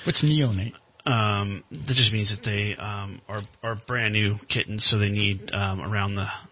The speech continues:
Speaker 2: clock
Speaker 1: Okay.
Speaker 2: care.
Speaker 1: But they,
Speaker 2: So they're
Speaker 1: they
Speaker 2: not,
Speaker 1: don't
Speaker 2: they're
Speaker 1: have a
Speaker 2: unweaned. Yeah, they're,
Speaker 1: Okay.
Speaker 2: they're littles. Neonates are really little. They're
Speaker 1: Okay.
Speaker 2: new, they're newborns.
Speaker 1: So their mom's not there.
Speaker 2: Yeah. Pff, no, not in this case. They're not.
Speaker 1: Okay.
Speaker 2: Yeah. So somebody's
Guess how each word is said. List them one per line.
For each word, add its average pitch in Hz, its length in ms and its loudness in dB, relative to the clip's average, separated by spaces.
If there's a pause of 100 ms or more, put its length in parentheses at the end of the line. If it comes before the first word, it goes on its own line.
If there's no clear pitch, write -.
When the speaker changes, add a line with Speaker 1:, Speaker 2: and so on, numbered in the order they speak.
(320)
Speaker 2:
clock 127 300 4
Speaker 1:
Okay. 92 180 -2
Speaker 2:
care. 107 240 2
Speaker 1:
But - 80 2
they, 135 120 8
Speaker 2:
So 113 140 8
they're 120 120 8
Speaker 1:
they 135 60 10
Speaker 2:
not, - 100 12
Speaker 1:
don't 131 80 8
Speaker 2:
they're 143 160 12
Speaker 1:
have 135 100 10
a 123 40 8
Speaker 2:
unweaned. 107 420 4
Yeah, 104 240 4
they're, 107 120 4
Speaker 1:
Okay. 120 180 6
Speaker 2:
they're 123 100 10
littles. 110 580 4
Neonates 107 500 2
are 98 60 -8
really 104 280 -4
little. 104 260 -4
They're 104 140 -2
Speaker 1:
Okay. 113 280 4
Speaker 2:
new, - 20 -6
they're 113 100 2 (300)
newborns. 110 180 0
Speaker 1:
So 160 160 2
their 131 100 4
mom's 131 380 4
not 123 220 -2
there. 107 180 -2 (320)
Speaker 2:
Yeah. 95 300 2
Pff, - 440 -6
no, 104 280 0 (140)
not 113 340 -6
in 104 160 -10
this 104 260 -4
case. 101 280 -8
They're 101 100 -12
not. 95 140 -4
Speaker 1:
Okay. 107 200 6
Speaker 2:
Yeah. 85 140 0
So - 120 -4
somebody's 113 480 -4